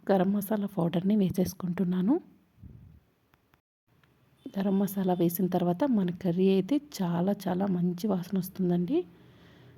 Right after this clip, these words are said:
బాగా ఇలా ఆయిల్ అంతా పైకి తేలేంత వరకు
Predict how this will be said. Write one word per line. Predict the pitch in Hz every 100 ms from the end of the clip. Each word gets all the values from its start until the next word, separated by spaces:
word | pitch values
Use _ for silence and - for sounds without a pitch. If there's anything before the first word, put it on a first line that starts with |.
| - 196
బాగా | 180 185 - -
ఇలా | 190 190 196 - -
ఆయిల్ | 175 170 175
అంతా | 180 175 254
పైకి | 180 170 -
తేలేంత | 175 180 175 180
వరకు | 165 180 -